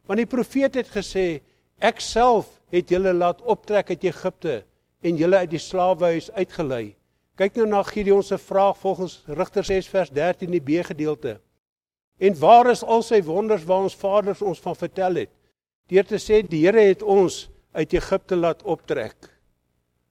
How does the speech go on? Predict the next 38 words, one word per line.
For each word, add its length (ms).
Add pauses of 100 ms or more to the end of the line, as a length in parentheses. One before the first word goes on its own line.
Hy 140
beroep 420
hom 340 (300)
op 220
die 100
verlossing 680
wat 140
God 340
vir 120
sy 180
volk 340
bewerk 480
het. 140 (500)
Hy 120
beroep 460
hom 160
daarop 480 (160)
dat 180
God 380
vir 140
sy 180
volk 460
gesê 320
het, 80 (240)
"Julle 260
moet 200
julle 220
kinders 400
dit 200 (100)
inskerp, 480 (260)
kom 180
herinner 540
hulle 440
aan 160
wat 280
ek 180
gedoen 420
het." 420